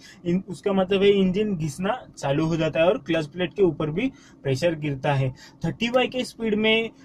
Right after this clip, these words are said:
अ, फिफ्थ गियर डालना कोई मतलब की बात नहीं होती, इसलिए गियर शिफ्ट करने के लिए, डाउन शिफ्ट करने के लिए आलसपना ना कीजिए।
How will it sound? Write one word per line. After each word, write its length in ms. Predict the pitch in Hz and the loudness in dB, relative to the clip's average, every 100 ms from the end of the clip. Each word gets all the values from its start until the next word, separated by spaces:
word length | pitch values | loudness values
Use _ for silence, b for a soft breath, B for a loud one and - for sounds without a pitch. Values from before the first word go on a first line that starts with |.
| B | B
अ, 40 | 180 | -2
फिफ्थ 360 | - 202 208 | 0 -2 0
गियर 280 | 185 208 214 | 4 6 6
डालना 440 | 175 156 156 175 | 6 2 2 2
कोई 440 | 208 - 160 156 214 | 0 -2 0 2 2
मतलब 520 | 180 139 131 143 139 | 0 0 -2 -4 -4
की 100 | 180 | -4
बात 280 | 147 143 185 - | 2 2 0 -4
नहीं 260 | 147 147 160 | -2 0 0
होती, 260 | 151 135 | 0 -2
इसलिए 460 | 139 165 196 214 220 | -2 -2 0 2 2
गियर 300 | 165 175 220 | 2 2 2
शिफ्ट 360 | - 226 202 - | 0 -8 -6 0
करने 320 | 190 196 190 | 2 2 2
के 140 | 196 | 2
लिए, 200 | 185 190 | 2 2
डाउन 280 | 160 151 185 | 2 0 0
शिफ्ट 260 | 190 196 - | -4 -8 -2
करने 320 | 175 170 170 | 0 0 0
के 100 | 170 | 0
लिए 140 | 175 | 0
आलसपना 640 | 180 143 151 156 175 170 | 0 -2 -4 -4 -2 -2
ना 220 | 165 165 185 | 0 0 -2
कीजिए। 460 | 190 180 196 214 | -4 0 4 2